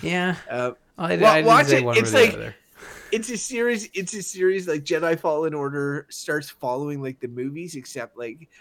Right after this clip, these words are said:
Speaker 2: it's, like, the untold story of this dude who's like, "Hey, you didn't know, but stowed away in the back of the Millennium Falcon was an actual Jedi, and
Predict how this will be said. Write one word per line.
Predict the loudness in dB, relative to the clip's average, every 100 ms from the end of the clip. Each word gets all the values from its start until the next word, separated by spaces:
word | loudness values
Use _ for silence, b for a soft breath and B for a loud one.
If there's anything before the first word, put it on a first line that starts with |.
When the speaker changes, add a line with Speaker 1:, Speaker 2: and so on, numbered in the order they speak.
| b
Speaker 2:
it's, | -6 -4
like, | -6 -6
the | -8 -4
untold | -4 -4 -10 -12 -12
story | -10 -6 -6 -6
of | -10 -10
this | -14
dude | -12 -10 -8 -8
who's | -10 -12 -14
like, | -14 -14 -16 b b b
"Hey, | -4
you | -2 -4
didn't | -4 -2
know, | 4 6 6 4 B B _
but | 4 6 4 0 b
stowed | -10 4 6 8 6
away | 6 4 4
in | 0
the | 0
back | 4 4 4
of | 4
the | 4
Millennium | 6 4 4 4 2
Falcon | 4 4 4 6 2 2
was | -4
an | -6 -4
actual | -4 -2 -4 -2 -2
Jedi, | -2 0 2
and | 0